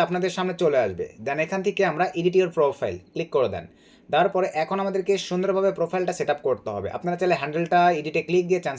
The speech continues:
করতে পারেন, তবে আমার সুন্দর একটা হ্যান্ডেল নিয়ে নিয়েছে, আমি চেঞ্জ করতেছি না। Then এখান থেকে নামটাও আমার সুন্দর হয়েছে, আমি নামটাও চেঞ্জ করতেছি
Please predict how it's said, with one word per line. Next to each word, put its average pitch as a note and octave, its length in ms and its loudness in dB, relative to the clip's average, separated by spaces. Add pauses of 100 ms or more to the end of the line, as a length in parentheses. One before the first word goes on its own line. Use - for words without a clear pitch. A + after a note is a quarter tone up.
করতে E3+ 220 -2
পারেন, F#3 200 0
তবে F3 180 0
আমার E3 160 -4
সুন্দর D#3+ 220 -2
একটা D#3+ 160 0
হ্যান্ডেল C3+ 300 -4
নিয়ে C#3 160 -4
নিয়েছে, F3 260 0 (500)
আমি C3+ 180 -10
চেঞ্জ D3 160 -2 (100)
করতেছি F#3 420 2
না। F2 40 -10 (380)
Then C#3+ 180 2
এখান G3 180 0
থেকে G3+ 140 2 (100)
নামটাও D#3 300 2
আমার E3+ 180 2
সুন্দর E3+ 260 0
হয়েছে, F3 320 0
আমি F3 140 -2
নামটাও D3 320 0
চেঞ্জ D3 140 -4 (100)
করতেছি A2 280 -4